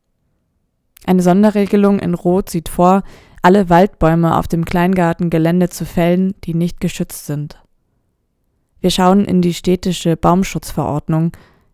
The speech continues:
Geschützt sind Bäume mit einem Stammumfang von mindestens sechzig Zentimeter,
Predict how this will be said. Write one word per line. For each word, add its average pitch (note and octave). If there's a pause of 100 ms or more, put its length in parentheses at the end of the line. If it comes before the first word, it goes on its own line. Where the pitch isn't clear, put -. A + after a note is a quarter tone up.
(100)
Geschützt -
sind F3+ (760)
Bäume F#3 (200)
mit F3+
einem E3
Stammumfang F3+
von D#3+
mindestens F3
sechzig -
Zentimeter, E3